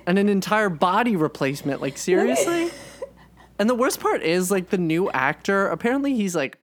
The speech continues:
Speaker 1: big now on Instagram, Noah Centino or whatever. He sucks
Speaker 2: He's
Speaker 1: at
Speaker 2: from
Speaker 1: acting.
Speaker 2: To All the Boys.
Speaker 1: Give me Jake T. Austin any other day.
Speaker 2: You've never seen To All the Boys I've Loved? He's the main guy in it. That's him.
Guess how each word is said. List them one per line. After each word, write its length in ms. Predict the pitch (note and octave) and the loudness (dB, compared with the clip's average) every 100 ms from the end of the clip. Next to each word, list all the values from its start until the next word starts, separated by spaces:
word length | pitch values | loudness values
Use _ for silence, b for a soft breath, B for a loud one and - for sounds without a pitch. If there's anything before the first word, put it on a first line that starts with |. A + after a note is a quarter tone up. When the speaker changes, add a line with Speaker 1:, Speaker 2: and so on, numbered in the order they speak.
| - | -2
Speaker 1:
big 280 | D3 C#3+ D#3 | -2 0 0
now 240 | E3 D#3+ | 2 2
on 120 | C#3+ - | 0 -2
Instagram, 520 | B2+ - D#3 D#3+ D3 | -6 -4 -2 0 0
Noah 260 | C#3 C#3+ D#3+ | 0 0 0
Centino 680 | - D3+ C#3+ D3 D3 D#3+ F3 | -2 -4 -4 -6 -4 -2 -2
or 180 | E3+ | -2
whatever. 480 | E3+ E3 E3+ F3 F3 F3 B | -2 0 0 0 -2 -4 B
He 160 | - A4 | -6 -4
sucks 260 | - - A#3+ | 0 2 2
Speaker 2:
He's 120 | D#4 | 2
Speaker 1:
at 60 | D4 | 4
Speaker 2:
from 80 | C#4+ | 4
Speaker 1:
acting. 240 | D4 D4 | 4 2
Speaker 2:
To 60 | C4 | 2
All 100 | D#4+ | 2
the 80 | D#4 | 2
Boys. 720 | C#4 F#4+ D4 E3 E3 - - _ _ _ | 0 0 0 0 -4 -6 -16 _ _ _
Speaker 1:
Give 160 | B3 F4+ | -2 0
me 140 | G#4+ | 0
Jake 300 | E4 B3 A3+ | 0 -2 -2
T. 180 | - B3 | -2 2
Austin 480 | G#3+ G3 G3+ - F#3 | 4 2 0 -2 0
any 240 | F3 F3+ F3+ | 0 0 0
other 200 | E3 D#3+ | 0 0
day. 380 | D3+ A2+ G#2 - - | 0 -2 -4 -10 -4
Speaker 2:
You've 120 | B3+ | -2
never 220 | A3+ A3 D#4+ | -2 -2 -2
seen 220 | D#4+ D#4+ | -2 -2
To 160 | B3+ | -4
All 120 | G3+ A3 | -4 -4
the 60 | |
Boys 240 | G#3 G3+ G3+ | -4 -2 -2
I've 200 | F#3+ E3+ | -4 -2
Loved? 260 | E3+ A3 G#3 | -2 -4 -2
He's 240 | A3+ A#3+ | -2 -2
the 120 | G#3+ | -2
main 280 | F#3+ F#3+ A3 | 0 -2 -2
guy 160 | G3 G3 | -4 -4
in 180 | F#3+ | -4
it. 180 | A3+ - - | -6 -10 -8
That's 220 | A3 B3+ | -8 -4
him. 340 | C#4 C#4 B2+ | -4 -4 -8